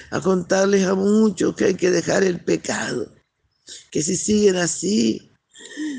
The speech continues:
aleluya, aunque estén en una congregación, en un templo, y siguen con su mala manera de vivir, no van a ser salvos. Hay que ser severo, hay que enseñarles, porque Dios nos ha escogido a nosotros para salvar al,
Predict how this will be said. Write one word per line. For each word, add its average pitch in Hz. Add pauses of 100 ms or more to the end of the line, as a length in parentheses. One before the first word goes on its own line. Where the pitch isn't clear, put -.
(180)
aleluya, 208
aunque 190
estén 196
en 202
una 196
congregación, 165
en 196
un 196
templo, 202
y 165
siguen 196
con 170
su 175
mala 196
manera 185
de 190
vivir, 190
no 190
van 190
a 190
ser 180
salvos. - (920)
Hay 208
que 180
ser -
severo, -
hay 190
que -
enseñarles, - (640)
porque 175
Dios 180
nos 202
ha 190
escogido 196
a 185
nosotros - (380)
para 180
salvar 165
al, 190